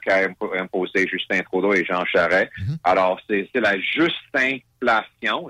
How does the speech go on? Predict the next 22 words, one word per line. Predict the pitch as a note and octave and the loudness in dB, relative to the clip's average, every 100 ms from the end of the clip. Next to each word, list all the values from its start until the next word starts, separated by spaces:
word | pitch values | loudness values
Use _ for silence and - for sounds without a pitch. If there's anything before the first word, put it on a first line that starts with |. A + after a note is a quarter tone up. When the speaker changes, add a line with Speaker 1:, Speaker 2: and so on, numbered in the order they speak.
| F#2 | -10
Speaker 1:
juste | A#2+ B2+ C3 B2+ | -4 -2 -2 -6
inflation, | A2 G2 G#2+ F#2+ - G2+ C#3 - _ - | -4 0 0 0 -2 -2 -2 -6 _ -8
je | G2+ | 0
l'appelle, | G2 F#2+ G2+ A2 C#3+ | 2 2 2 2 0
et | G#2+ F#2 | -2 -4
je | G#2 | -4
vais | G#2 | -2
le | G2+ G2 | -2 -4
contrer | A2 G#2 - A2 G#2+ | -6 -10 -4 0 0
avec | F#2+ G2 - | 0 -4 -4
mon | F#2 F2 | -8 -8
plan | - G2+ G2 | -4 -2 0
d'arrêter, | F#2 F2+ G2 - B2 A#2+ _ _ - | 0 0 -2 0 0 -2 _ _ -2
euh, | F#2 | 0
les | G2 F2+ | 0 0
déficits | G2+ - G2 - G2+ | -2 -4 -8 -6 -4
inflationnistes, | G2+ F2 G2 - G2+ F#2 F#2+ - | -2 0 0 0 -2 -2 -2 -2
d'arrêter | G2 F#2 G2 - A2 | 0 2 0 0 -2
le | G2 | -2
bu-, | E2 G2 F#2 | -4 -6 -4
de, | F#2 | -2
euh, | F2+ F2+ E2+ | 0 2 2